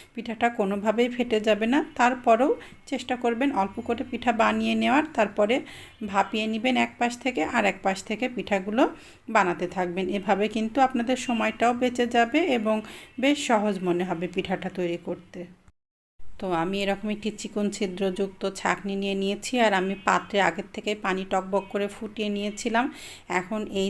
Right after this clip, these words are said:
ছাঁকনির ওপরে আমি পাতলা একটি কাপড় বিছিয়ে দিয়েছি, তার মধ্যে আমি পিঠাগুলো সব বসিয়ে দিয়েছি। আপনারা দেখেই বুঝতে পারছেন আমি কিভাবে করেছি। এখন আমি ঢাকনা দিয়ে ঢেকে দিলাম। আর এখন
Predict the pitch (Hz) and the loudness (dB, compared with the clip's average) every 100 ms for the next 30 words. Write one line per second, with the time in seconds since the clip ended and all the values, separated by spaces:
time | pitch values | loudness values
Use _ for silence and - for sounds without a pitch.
0 | 196 202 196 214 208 202 214 208 208 196 | 2 2 2 2 -2 -2 -2 0 2 0
1 | 202 - 190 - - 202 196 220 - 202 | -4 -2 -2 -2 -2 -2 -2 -12 -2 0
2 | 185 208 202 185 196 - 220 214 220 214 | 0 -2 -4 -4 -6 -2 -2 0 0 -2
3 | 220 294 294 196 180 180 180 208 190 190 | -2 -4 2 4 4 0 -2 0 2 4
4 | 269 330 - - - 214 214 208 202 214 | 2 0 -8 -18 -12 -10 -2 -2 -2 -6
5 | 214 240 269 226 196 190 - 180 175 175 | -2 2 2 2 -2 -2 0 0 0 -2
6 | 175 - 214 208 226 226 226 262 - - | -2 0 0 2 0 2 0 -2 -12 -18
7 | - - 220 247 240 247 233 214 214 226 | -16 -6 2 2 6 4 4 0 -2 -2
8 | - 208 - 247 202 202 202 196 190 196 | 0 0 2 0 2 -2 -2 0 2 2
9 | 208 285 359 - - - _ 220 196 180 | 6 4 4 -8 -20 -20 _ -2 -2 -4
10 | - 180 185 190 220 202 202 202 190 202 | -6 -8 -4 -2 -2 0 0 0 -2 -2
11 | 202 190 208 185 196 196 185 202 240 254 | -2 2 0 2 -2 -2 -4 0 0 0
12 | 202 180 180 180 208 | 0 2 2 2 0